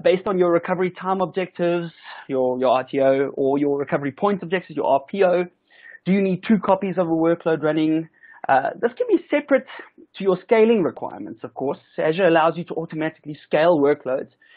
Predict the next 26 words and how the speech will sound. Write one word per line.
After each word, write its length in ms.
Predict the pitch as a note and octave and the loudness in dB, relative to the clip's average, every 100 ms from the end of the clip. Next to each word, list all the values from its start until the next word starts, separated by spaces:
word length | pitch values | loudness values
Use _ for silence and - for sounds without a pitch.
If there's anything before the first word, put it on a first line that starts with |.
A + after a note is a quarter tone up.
| _ _ | _ _
based 300 | D3 D#3 - | 0 0 -4
on 180 | D3 C#3 | -2 -2
the 80 | |
trends 320 | C#3 E3 D#3+ C#3+ | -4 -4 -4 -4
that 140 | C#3 | -6
you're 160 | C#3 C#3 | -4 -2
able 160 | C3+ | -4
to 100 | - C3 | -10 -10
see 120 | C#3 | -6
in 100 | C3 | -4
other 160 | B2+ C3 | -4 -4
areas, 340 | B2+ C3 F3 A3+ _ _ | -2 0 -2 -4 _ _
and 160 | - G#3 | 0 0
we'll 140 | G3+ | 0
touch 200 | G3 F#3+ | 2 2
on 100 | F#3+ | 2
this 100 | F3 E3+ | 0 0
a 40 | |
little 120 | D3 | -4
bit 140 | C#3+ B2+ | -4 -4
later 200 | B2 B2 | -4 -2
on. 180 | D3 A#3 _ _ _ _ _ _ _ _ | -4 -6 _ _ _ _ _ _ _ _
Your 360 | - G3+ A3+ A3+ | 0 6 8 6
encryption 520 | A3+ A3 - - A#3+ | 2 -4 -4 -4 -2
in 100 | G#3+ | 0
motion 460 | E3+ G3 G3 A#3+ | 2 0 -2 -8